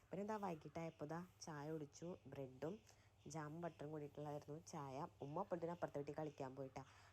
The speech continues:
അപ്പോൾ ഇതാ ഞാൻ അവളെ കുറേ വിളിച്ചോള് വന്നില്ല. അപ്പോൾ ഇതാ ഞാനിരുന്ന് ചായ കുടിക്കണം കേട്ടോ, നല്ല കട്ടൻ ചായയും പിന്നെ ബിസ്ക്കറ്റ് ഉണ്ടായിരുന്നു. പിന്നെ എന്താ ബ്രെഡും ജാമും അതും കൂട്ടിയിട്ട് ചായ കുടിച്ചു കേട്ടോ. ഉമ്മ ഇവിടെ വന്നാൽ, ഏ, അവൾക്ക് ഇങ്ങനെ ആരും കളിക്കാൻ ഉണ്ടാവില്ല, എന്നാലും അപ്പുറത്തെ വീട്ടിലൊക്കെ പോയിട്ട് അവൾ,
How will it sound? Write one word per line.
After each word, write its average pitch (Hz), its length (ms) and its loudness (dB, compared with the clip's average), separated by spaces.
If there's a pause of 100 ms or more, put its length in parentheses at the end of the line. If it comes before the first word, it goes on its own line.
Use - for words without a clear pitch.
(140)
അപ്പോൾ - 140 0
ഇതാ 156 100 6
ഞാൻ 151 240 4
അവളെ 170 140 4
കുറേ 165 180 6
വിളിച്ചോള് 160 400 2
വന്നില്ല. 143 440 2
അപ്പോൾ - 180 -6
ഇതാ 143 120 0
ഞാനിരുന്ന് 143 560 0
ചായ 165 220 0
കുടിക്കണം 131 320 -2
കേട്ടോ, 120 220 -6
നല്ല 131 320 -4
കട്ടൻ 147 320 -6
ചായയും 131 300 -2 (480)
പിന്നെ 156 140 2
ബിസ്ക്കറ്റ് 160 440 -2
ഉണ്ടായിരുന്നു. 151 380 2 (120)
പിന്നെ 160 140 -4
എന്താ 165 200 -2
ബ്രെഡും 143 400 0
ജാമും 143 360 2 (340)
അതും 143 180 0
കൂട്ടിയിട്ട് 160 460 -2
ചായ 147 280 0
കുടിച്ചു 139 240 -2
കേട്ടോ. 120 220 0 (1120)
ഉമ്മ 156 160 6
ഇവിടെ 202 160 10
വന്നാൽ, 165 400 6
ഏ, 170 240 2
അവൾക്ക് 151 360 0
ഇങ്ങനെ 160 200 2 (220)
ആരും 147 280 4
കളിക്കാൻ 165 320 2
ഉണ്ടാവില്ല, 151 300 0
എന്നാലും 139 220 2
അപ്പുറത്തെ - 340 0
വീട്ടിലൊക്കെ 160 340 0
പോയിട്ട് 160 280 0
അവൾ, 156 120 2